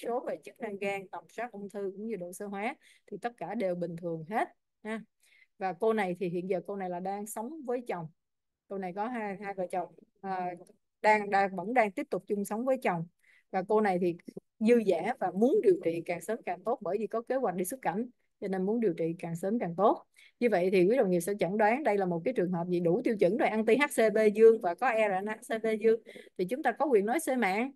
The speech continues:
ha. Cũng nhiều đó mà anh kia kêu cấp, cô này kêu mạng bởi vì cô này có tiền rủng rỉnh để điều trị rồi. Thì điều trị mình sử dụng phát đồ mạng thì mình gắn cái chữ mạng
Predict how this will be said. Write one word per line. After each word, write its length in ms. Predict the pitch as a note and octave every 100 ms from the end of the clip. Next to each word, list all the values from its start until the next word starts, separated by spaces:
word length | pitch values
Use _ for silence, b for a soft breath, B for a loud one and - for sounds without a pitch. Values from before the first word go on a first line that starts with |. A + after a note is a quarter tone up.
| -
ha. 200 | D4 C#4
Cũng 160 | A#3+ G#4+
nhiều 120 | D4+ C4+
đó 240 | C4+ A4+
mà 60 | A3+
anh 160 | B3+
kia 140 | A#3+ B3+
kêu 200 | B3+ B3
cấp, 160 | E4 - -
cô 140 | A#3+
này 120 | A#3 G#3+
kêu 100 | A#3
mạng 200 | E3+ G3
bởi 140 | G3+ C4+
vì 120 | -
cô 100 | A#3
này 140 | A3 G3
có 100 | B3+
tiền 160 | G#3 F#3+
rủng 140 | F#3 -
rỉnh 160 | G3+
để 100 | D4
điều 120 | C4
trị 240 | F#3 F#3 A3
rồi. 300 | G#3 A3+ A3+ B B B
Thì 80 | A3
điều 160 | G#3+ G#3
trị 220 | G3 A3
mình 180 | B3 A3
sử 140 | B3+
dụng 220 | E4 G#3
phát 160 | E4 F#4
đồ 120 | A3+
mạng 260 | G#3 F#3+ B3+
thì 80 |
mình 180 | G#3+ A#3+
gắn 180 | C#4+ C#4+ A4
cái 80 | G4+
chữ 100 | A#3+
mạng 280 | C4 E3